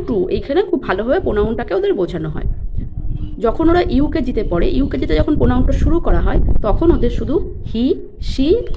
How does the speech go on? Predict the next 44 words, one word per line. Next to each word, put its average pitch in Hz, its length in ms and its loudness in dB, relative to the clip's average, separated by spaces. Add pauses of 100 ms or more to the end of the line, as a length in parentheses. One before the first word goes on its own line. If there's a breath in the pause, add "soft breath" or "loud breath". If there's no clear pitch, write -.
(220)
it - 180 -10 (380 loud breath)
এই 320 160 2 (140)
তিনটে 285 720 0 (260)
শেখানো - 380 -6
হয়। - 160 -6
মানে 214 240 0
he 262 120 0
কোথায় 294 300 -4
বসে, 311 220 -2
she 269 280 -2
কোথায় 269 280 -4
বসে, 302 320 -4
it 262 160 -4
কোথায় 175 260 -6
বসে। - 220 -6 (220 loud breath)
আর - 140 -6
তখন 294 300 -2
এ-, - 180 -4
ওদের 214 260 2
pronoun 226 580 0
বলে 277 200 0
কোনো 240 340 -4
কথাও 226 380 -4
বলা 214 300 -2
হয় 262 320 -2
না, 233 260 -2 (360 loud breath)
ওদের 269 180 -6
শুধু 269 240 -2
বলা 175 200 0
হয় 254 180 0 (100)
he 240 140 -2
কোথায় 262 320 -2
বসে, 294 240 -2
she 233 260 -6
কোথায় 262 280 -4
বসে, 311 220 -4 (120)
it 247 180 -6
কোথায় 170 240 -6
বসে। - 240 -8
এ-, - 160 -8
এইটা 311 240 0
ওরা 302 240 0
ইউএনএ 269 360 0
শেখে। - 300 -10